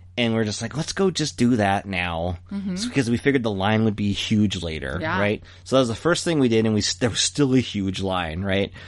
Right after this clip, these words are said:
Speaker 1: And there was all this anticipation and all this, like, you know, to do about the Pirates of the Caribbean ride being different or changed, even though I, I think at the time they were saying, like, "Well, I mean, we're not doing much. We're, like, we're not changing," 'cause people love the Pirates of the Caribbean ride. They know what, they don't want, nobody wants to change it too much, right?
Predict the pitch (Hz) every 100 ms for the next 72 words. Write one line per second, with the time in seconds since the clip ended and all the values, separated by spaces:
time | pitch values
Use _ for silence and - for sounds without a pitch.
0 | - - - 127 123 117 110 156 151 120
1 | 101 - - - 165 175 170 120 107 123
2 | 110 104 - 92 92 - 127 92 101 -
3 | - - - - - - 110 120 143 135
4 | 101 104 104 - - - 113 113 - 123
5 | 131 151 139 202 117 104 95 107 110 117
6 | 170 180 110 95 - 185 131 110 143 139
7 | 131 120 117 123 139 202 151 113 139 113
8 | 101 101 120 104 95 110 110 - - 113
9 | 120 139 165 170 143 135 117 107 - -
10 | 120 113 110 123 156 165 165 151 - 160
11 | 202 175 123 110 101 107 101 - 101 92
12 | 98 101 95 98 95 107 101 98 117 117
13 | 123 131 110 107 98 - 95 73 - 80
14 | 65 - 101 98